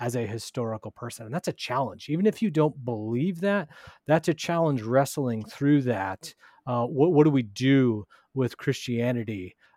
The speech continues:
Uh, and hopefully what we do is we inquire, we search.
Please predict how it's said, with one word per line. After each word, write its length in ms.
Uh, 280
and 380
hopefully 840
what 160
we 80
do 80
is 140
we 100
inquire, 680
we 140
search. 720